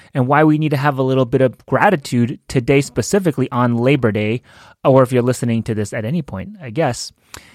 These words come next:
is let's, let's take a quick peek at where Labor Day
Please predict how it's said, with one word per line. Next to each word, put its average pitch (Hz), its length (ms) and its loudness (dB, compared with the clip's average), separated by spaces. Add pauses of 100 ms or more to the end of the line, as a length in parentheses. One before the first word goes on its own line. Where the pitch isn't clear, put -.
(140)
is 151 320 4
let's, 220 380 2
let's 185 340 0
take 185 560 -2 (160)
a 143 80 -2
quick - 380 -2
peek - 500 -2 (480)
at 139 380 0 (100)
where 151 600 2
Labor 131 560 0
Day 113 420 -2